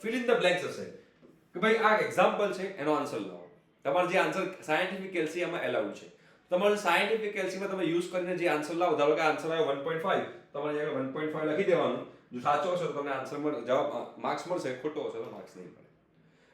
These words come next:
હવે આમાં કે છે સાહેબ ઘણા લોકો પાઈ, for example, ઘણા લોકો સાયન્ટિફિક કેલ્શિયમમાં પાઈ યુઝ કરતા હોય, ઘણા લોકો સાયન્ટિફિક કેલ્શિયમમાં થ્રી પોઇન્ટ, પાઈની જગ્યાએ થ્રી પોઇન્ટ વન ફોર પ્રેસ કરીને યુઝ કરતા હોય, તો આન્સર અલગ આવવાના ચાન્સીસ છે. હા, તો આમાં આન્સર અલગ આવી શકે છે,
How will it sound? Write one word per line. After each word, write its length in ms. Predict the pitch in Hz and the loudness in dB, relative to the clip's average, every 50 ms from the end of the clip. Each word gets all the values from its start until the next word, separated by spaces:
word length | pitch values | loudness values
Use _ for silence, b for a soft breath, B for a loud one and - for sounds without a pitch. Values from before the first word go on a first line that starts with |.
| b - | b 4
હવે 80 | 135 180 | 6 8
આમાં 200 | 202 214 233 226 | 8 8 6 6
કે 80 | 226 | 4
છે 100 | 233 233 | 4 4
સાહેબ 200 | 240 233 240 - | 2 2 2 2
ઘણા 180 | 165 175 196 208 | 2 2 2 2
લોકો 220 | 214 208 208 220 | 2 4 4 4
પાઈ, 240 | - - 175 165 151 - - - 170 | 2 4 2 2 2 0 0 2 4
for 60 | 175 | 4
example, 420 | 175 - 175 175 175 - 226 - - | 4 4 4 2 2 0 0 -2 -4
ઘણા 140 | - - 175 | 0 0 2
લોકો 180 | 196 202 202 202 | 2 2 2 0
સાયન્ટિફિક 500 | - 180 175 190 190 190 190 202 202 - | 2 2 2 2 0 0 -2 -4 -4 -4
કેલ્શિયમમાં 440 | 190 175 165 - 165 190 196 196 202 | -6 -6 -6 -4 -4 -4 -4 -2 2
પાઈ 160 | 208 214 202 | 2 2 2
યુઝ 300 | 185 175 170 165 160 - | 2 0 -2 -4 -4 -6
કરતા 240 | - - - 131 123 | -6 -4 -2 -2 -2
હોય, 220 | 117 131 156 - - B B B B _ | 0 0 -2 -2 -4 B B B B _
ઘણા 160 | - 120 170 180 | 0 2 4 4
લોકો 180 | 185 185 185 180 | 4 4 2 0
સાયન્ટિફિક 460 | 185 175 180 180 185 180 175 - - | 2 2 2 2 2 0 -4 -4 -2
કેલ્શિયમમાં 460 | 170 151 151 - 170 165 185 180 - | -2 -2 0 -2 -2 -2 -2 -2 0
થ્રી 140 | 175 180 175 | -2 -2 -2
પોઇન્ટ, 340 | 175 170 170 156 - - - | 2 2 2 2 2 -2 0
પાઈની 320 | 147 156 175 185 170 165 | 0 2 2 2 0 2
જગ્યાએ 220 | 165 175 170 - | 4 4 4 4
થ્રી 100 | - 170 | 2 -2
પોઇન્ટ 240 | 165 - 185 180 165 | -4 -4 -4 -2 -2
વન 100 | 170 170 | -2 -2
ફોર 200 | 165 - 196 - - - B B B B B _ _ | -2 -2 -4 -4 -4 -6 B B B B B _ _
પ્રેસ 300 | - 233 254 240 - - | 4 6 6 6 4 0
કરીને 220 | 208 196 180 180 | -2 -2 -2 -2
યુઝ 180 | 170 160 156 - | -4 -4 -4 -4
કરતા 200 | - - - 117 | -6 -6 -4 -6
હોય, 120 | 113 107 | -6 -4
તો 60 | 117 123 | -4 -4
આન્સર 300 | 127 131 131 - 175 - | -4 -4 -4 -2 -2 -2
અલગ 180 | - 156 156 | 0 0 0
આવવાના 240 | 151 151 156 160 165 | 0 -2 -2 -2 -4
ચાન્સીસ 460 | 160 - 139 - - 165 160 - - | -6 -6 -8 -8 -8 -10 -12 -8 -6
છે. 320 | 170 135 - - - - - | -6 -6 -6 -8 -12 -6 -2
હા, 320 | 143 135 110 - B B B B _ | -2 0 0 -2 B B B B _
તો 60 | 139 | -4
આમાં 340 | - 147 151 151 185 185 165 | -2 0 0 2 2 2 2
આન્સર 260 | 156 - - 190 196 | 0 0 0 0 2
અલગ 240 | 180 165 185 190 202 | 2 2 4 4 4
આવી 100 | 208 - | 4 4
શકે 260 | - - - - - | 4 0 -2 -2 -4
છે, 320 | - - - - - - | -6 -8 -12 -14 -18 -20